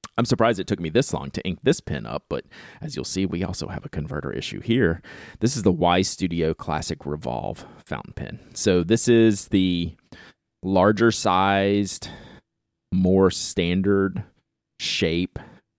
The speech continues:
um, you know, cousin to the Y Studio Brassing fountain pen that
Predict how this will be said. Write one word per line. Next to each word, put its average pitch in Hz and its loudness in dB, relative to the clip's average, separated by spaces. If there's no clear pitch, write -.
um, 82 -4
you 92 0
know, 78 -2
cousin 90 0
to 90 0
the 78 -6
Y 82 -2
Studio 80 -4
Brassing 71 -6
fountain - -12
pen 58 -10
that 69 -10